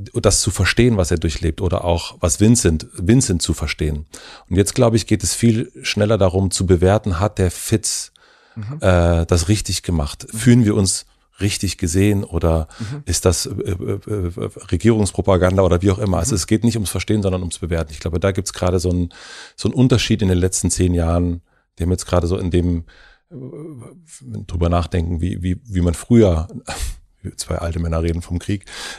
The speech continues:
Speaker 1: äh, Filme geguckt hat oder Figuren gelesen hat und, und zu jetzt.
Speaker 2: Ähm, also bei, bei Tom Hanks ist ja die Geschichte noch eine ganz andere, weil das einfach, da war er die,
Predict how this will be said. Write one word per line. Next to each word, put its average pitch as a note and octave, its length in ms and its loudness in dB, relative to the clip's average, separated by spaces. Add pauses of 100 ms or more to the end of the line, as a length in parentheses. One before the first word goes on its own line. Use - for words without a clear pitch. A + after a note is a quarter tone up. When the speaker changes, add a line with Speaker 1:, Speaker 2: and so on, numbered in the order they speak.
(120)
Speaker 1:
äh, F#2 140 4
Filme C3 320 4
geguckt A#2+ 340 0
hat C3+ 260 0
oder G2 240 2
Figuren G#2+ 360 2
gelesen A2+ 380 -2
hat A2+ 200 -10 (260)
und, F#2+ 220 -2
und F#2 160 -4
zu G#2 140 0
jetzt. - 400 -2 (640)
Speaker 2:
Ähm, A#2 600 -2 (320)
also A#2 200 -2 (240)
bei, A#2 200 -2
bei A2+ 140 -2
Tom A2+ 220 -4
Hanks B2 200 -2
ist A2 80 -6
ja A2+ 80 -4
die G#2+ 80 -4
Geschichte G#2+ 260 -8
noch G#2 60 -4
eine G2+ 160 -6
ganz G2+ 160 -8
andere, A2 340 -6
weil G2+ 120 -4
das G#2 140 -6
einfach, G2 220 -12
da G2 240 -12
war G2 140 -8
er F#2+ 140 -10
die, F#2+ 260 -12